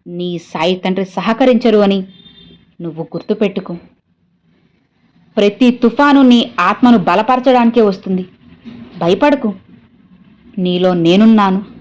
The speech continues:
నీతో నేనున్నాను. శాంతమైన అగ్నిలా, ఎప్పటికీ ఆరని జ్యోతిలా ప్రతి తుఫాను నీ ఆత్మను బలపరచడానికే వస్తుంది. భయపడకు,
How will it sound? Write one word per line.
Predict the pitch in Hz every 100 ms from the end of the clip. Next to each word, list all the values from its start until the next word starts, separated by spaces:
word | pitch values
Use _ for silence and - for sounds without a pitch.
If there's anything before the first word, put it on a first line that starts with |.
| - -
నీతో | 208 233 254 262
నేనున్నాను. | 226 190 262 294 262 202 190 - _ _ _ _ _ - - - _ _ _
శాంతమైన | - 214 202 226 226 208 240
అగ్నిలా, | 247 185 180 262 262 233 202 - -
ఎప్పటికీ | 180 214 - 320 320 339
ఆరని | 277 247 240
జ్యోతిలా | 196 165 226 240 262 247 196 - - - _ _ - _ _ _ -
ప్రతి | 240 240 311 -
తుఫాను | 247 247 302 277 233 - _ 180
నీ | 180 180 - 156
ఆత్మను | 156 - 190 185
బలపరచడానికే | 165 160 196 233 240 226 220 214
వస్తుంది. | 190 185 190 185 185 _ _ _ _ _ _ _ _ _ _
భయపడకు, | 156 165 262 269 285 262 190